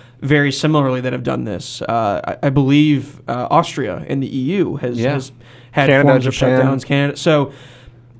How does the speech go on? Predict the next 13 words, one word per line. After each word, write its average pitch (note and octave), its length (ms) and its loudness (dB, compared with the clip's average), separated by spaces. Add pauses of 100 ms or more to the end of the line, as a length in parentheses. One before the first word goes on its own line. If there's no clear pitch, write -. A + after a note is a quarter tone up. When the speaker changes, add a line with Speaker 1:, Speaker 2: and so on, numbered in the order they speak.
(100)
Speaker 1:
it's, E3+ 260 2
it's E3 180 2
very F#3+ 280 4
rich D3 440 0
to, C3+ 360 2
to - 420 -2
imagine C#3 480 2
that C3+ 220 -2
the C#3 80 4
U C#3+ 200 4
S C3+ 220 -2
is B2 160 -4
this B2+ 300 -2